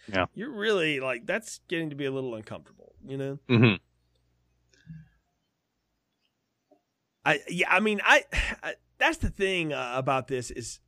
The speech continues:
Speaker 2: everything Humbert does, the, every, everything that he does is so he can try to be closer to Lolita, so he can have this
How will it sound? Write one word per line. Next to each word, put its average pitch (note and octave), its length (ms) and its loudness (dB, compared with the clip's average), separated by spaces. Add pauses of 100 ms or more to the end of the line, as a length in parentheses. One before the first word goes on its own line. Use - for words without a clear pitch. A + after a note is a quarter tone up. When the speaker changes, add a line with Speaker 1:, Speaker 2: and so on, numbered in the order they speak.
(100)
Speaker 2:
everything G3 560 -2
Humbert D3 560 -4
does, - 680 -8 (580)
the, C#3+ 120 -4 (180)
every, E3 280 -2
everything F3+ 540 -4
that C#3 160 -4 (180)
he D#3+ 260 -6
does B2+ 560 -4 (140)
is C3 400 -4
so C#3+ 220 -4
he D3 180 -6
can C#3+ 180 -8
try D3 340 0
to D#3 80 0
be D3 120 -2
closer C3 480 -6
to A#2+ 60 -8
Lolita, G#2 520 -8
so G#2 160 -12
he B2 140 -12
can G#2+ 160 -16
have C3+ 520 -4
this B2+ 320 -6